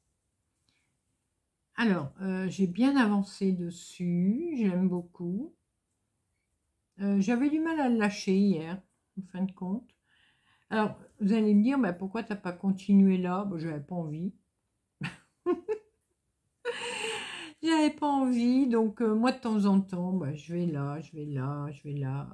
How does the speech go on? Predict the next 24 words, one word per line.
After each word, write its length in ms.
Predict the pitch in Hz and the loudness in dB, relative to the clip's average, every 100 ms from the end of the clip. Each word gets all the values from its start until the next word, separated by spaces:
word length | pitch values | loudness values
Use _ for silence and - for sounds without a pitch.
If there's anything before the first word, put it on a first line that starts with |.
| - | -20
euh, 180 | - - 165 | -20 -20 -14
voilà. 300 | 170 143 - _ _ _ _ _ - | -10 -10 -12 _ _ _ _ _ -2
Je 100 | 196 | 0
tourne. 720 | 196 202 214 254 233 151 - _ _ _ _ _ _ _ _ _ - | 0 -2 -2 0 0 -2 -8 _ _ _ _ _ _ _ _ _ -16
Bon, 240 | 202 165 170 | -6 -4 -2
mais 340 | 143 151 151 | -4 -6 -8
la 180 | 151 151 | -6 -8
fois 200 | 135 156 | -6 -8
prochaine, 500 | 135 160 - 202 202 | -8 -10 -2 4 4
vous 140 | 160 | 4
verrez 340 | 156 147 165 175 | -2 -4 -4 -6
que 100 | 151 | -10
ça, 240 | - 170 | -10 -10
ce 160 | 170 160 | -8 -12
sera 280 | - 151 147 | -14 -12 -10
rempli. 520 | 160 165 - 185 - | -8 -10 -2 -2 -2
Comme 180 | 156 139 | -12 -12
ça, 160 | 165 | -6
le 60 | 170 | -6
carré 380 | - 160 170 175 | -6 -6 -4 -4
là, 160 | 180 | -2
il 60 | 190 | -4
sera 220 | - 139 | -6 -12
terminé. 760 | - 175 170 170 170 175 233 | -10 -8 -6 -6 -6 -4 -4